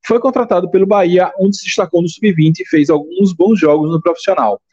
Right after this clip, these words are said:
Com isso, foi contratado pelo Yokohama F C do Japão em agosto deste ano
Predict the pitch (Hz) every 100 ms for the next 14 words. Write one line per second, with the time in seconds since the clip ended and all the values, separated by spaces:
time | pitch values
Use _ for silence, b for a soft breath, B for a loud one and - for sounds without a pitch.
0 | B B - 170 175 165 180 165 170 175
1 | 156 131 135 131 131 131 139 131 131 131
2 | - 135 123 - - 190 202 - 127 123
3 | 165 165 170 175 185 196 202 165 170